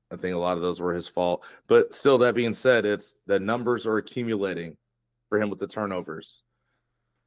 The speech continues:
And so I know how this offense looked with one guy. I still wish, and again, I've said before,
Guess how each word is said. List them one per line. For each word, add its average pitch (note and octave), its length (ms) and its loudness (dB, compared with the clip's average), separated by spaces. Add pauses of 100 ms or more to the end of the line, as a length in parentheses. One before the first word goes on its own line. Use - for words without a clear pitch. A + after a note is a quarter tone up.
(140)
And G#2 500 2
so G#2+ 760 4 (1500)
I A2+ 220 2
know A#2 320 2
how A#2 260 0
this G#2+ 240 -4
offense G#2 460 -4
looked G2 440 -6
with - 220 -20
one F2+ 260 -12
guy. C#3+ 360 -2
I G2+ 80 -4
still G#2 340 -2
wish, G#2 400 0
and F#2 180 -10
again, F#2+ 220 -2
I've F#2 180 -4
said G2 360 -4
before, A#2+ 580 0